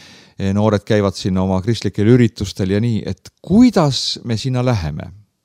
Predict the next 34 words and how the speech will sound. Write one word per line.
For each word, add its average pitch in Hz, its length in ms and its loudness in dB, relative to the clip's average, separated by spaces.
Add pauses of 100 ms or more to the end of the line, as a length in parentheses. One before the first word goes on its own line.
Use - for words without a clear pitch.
(680)
No 120 80 -2
pühapäeva 196 320 4
hommikul 185 320 2
vahest 160 240 0
on 147 80 -2
see, 160 100 2
et 143 100 -2
kui 151 120 2
inimesed 135 240 0 (160)
tulevad 139 420 0
kogudusse, 120 560 -2
siis, - 540 -12
äh, 90 260 -10
hommik 113 720 -8
on 101 320 -8 (500)
ikka 101 240 -10
raske 107 540 -4
aeg 95 380 -4
ja 92 200 -4 (800)
inimesed 101 320 -4
on 95 180 -4
väsinud 107 640 2
võib-olla 95 560 -2
ja 95 220 -4
siis - 460 -14 (380)
mõni 131 160 2
läheb 131 200 4
isegi 127 180 0
sellise 120 400 2 (160)
mõtte 127 380 0
või 110 100 4
hoiakuga, 107 500 -2
et 101 100 -14
oh, 113 260 -8